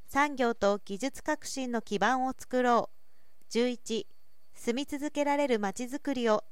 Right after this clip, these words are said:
に寄与するもので、今回映像事業で六十年以上前から培ってきた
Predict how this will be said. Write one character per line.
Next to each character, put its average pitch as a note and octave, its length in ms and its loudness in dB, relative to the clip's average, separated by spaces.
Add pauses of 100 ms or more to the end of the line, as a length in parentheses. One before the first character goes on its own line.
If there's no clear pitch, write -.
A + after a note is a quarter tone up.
(120)
に B3 140 -6
寄 - 140 -4
与 D4 160 4
す C4 120 -2
る B3 80 2
も A3+ 120 0
の A3+ 120 2
で、 G3 240 0 (400)
今 C4+ 220 4
回 G3+ 320 2
映 A#3 180 2
像 D4 240 4
事 C#4 160 -4
業 B3+ 220 4
で G3+ 200 0
六 F3+ 260 -2
十 D4+ 220 0
年 D4 280 -4
以 D4+ 100 -4
上 C#4 220 4
前 B3 240 0
か A#3+ 100 -4
ら A3 140 0
培 - 340 -4
っ A#3 40 -2
て - 180 -6
き - 80 -12
た G3 260 0